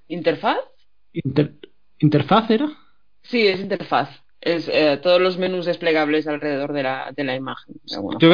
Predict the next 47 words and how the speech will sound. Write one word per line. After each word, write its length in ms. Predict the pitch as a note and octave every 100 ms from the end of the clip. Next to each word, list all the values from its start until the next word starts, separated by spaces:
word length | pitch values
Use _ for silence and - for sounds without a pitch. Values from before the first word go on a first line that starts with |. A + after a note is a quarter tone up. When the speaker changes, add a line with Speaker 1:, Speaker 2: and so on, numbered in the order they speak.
| F3+
Speaker 2:
que 20 |
Speaker 1:
forma. 140 | F#3 -
Speaker 2:
pues, 300 | F3+ F#3 F3 -
creo 120 | D#3+
que 100 | E3+
toda 260 | E3+ E3+ F#3
esa 100 | F#3
interfaz 440 | F3+ E3 - F3
juega 260 | E3+ D#3+ D#3+
mu-, 200 | D3+ D3
juega 280 | - D3+ D#3
un 80 |
poco 140 | C#3+ C#3+
en 60 | C3+
esa 120 | C3
línea, 340 | B2 C3 A#2
¿no? 200 | A#2+ D3 - - - - -
Speaker 1:
Mm. 320 | F#3+ F3 D3 D#3 - - - -
Bueno, 340 | G#3 A3 G3+ F3
recordemos, 680 | E3 F#3 F3 E3 F3+ A3+ A#3
a 160 | - E3+
modo 320 | D#3+ E3 G3
de 360 | F3+ D#3 C#3+ -
paréntesis, 640 | C#3 C3 C3+ D#3+ F3+ F3
que 200 | - D3 -
hay 260 | - D3 D#3+
una 180 | F3
película 340 | F3 E3 D#3+ F3
también 240 | E3 E3
de 80 | E3
found 260 | E3 D#3 D3+
footage 420 | D3 F3 F3+ -
que 120 | C#3+
seguro 360 | - - C3 D#3
que 60 | D3+
habéis 320 | C#3+ D3 D3
visto 220 | D3+ D#3
ya, 180 | D3 D#3
que 100 | -
es 100 | -
Host, 360 | D3 E3 A3+ -
de 240 | - C#3+ C3
este 320 | - D3+ C#3+
último 640 | C#3 C#3+ C#3+ C#3 C3 B2
año. 460 | A#2+ C3 F3 C#4+ D#4 _
Speaker 2:
Sí. 300 | _ - C#3+ C3+
Speaker 1:
Ah, 440 | D#3+ D#3 C#3+ G#2